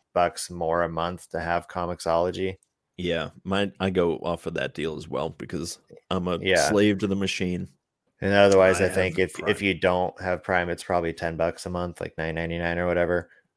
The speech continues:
Speaker 2: Yeah.
Speaker 1: Um, but yeah, no, like, there's a lot of really good stuff on Comixology right now. Like, Zack Snyder, not Zack Snyder, uh, Scott Snyder had a,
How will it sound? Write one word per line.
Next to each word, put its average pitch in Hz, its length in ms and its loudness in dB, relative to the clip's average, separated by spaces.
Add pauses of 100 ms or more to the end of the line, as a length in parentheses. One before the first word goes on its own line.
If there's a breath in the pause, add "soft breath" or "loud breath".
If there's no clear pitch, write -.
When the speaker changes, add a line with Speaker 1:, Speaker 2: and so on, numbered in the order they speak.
(240)
Speaker 2:
Yeah. 85 200 0
Speaker 1:
Um, 80 160 -14 (720)
but 120 300 8
yeah, 104 300 8
no, 98 280 4
like, 101 240 2 (380)
there's 123 220 6
a 127 40 8
lot 113 180 12
of 110 80 8
really 104 200 4
good 98 160 2
stuff 98 320 2
on 98 120 -4
Comixology 90 720 -2
right 90 180 2
now. 90 220 -2
Like, 87 180 -4
Zack 92 260 0
Snyder, 90 600 -4
not 90 240 -6
Zack 78 220 -6
Snyder, 82 400 -8 (120)
uh, 82 180 -2
Scott 90 320 -2
Snyder 80 440 -6 (220)
had 87 300 -4
a, 82 260 0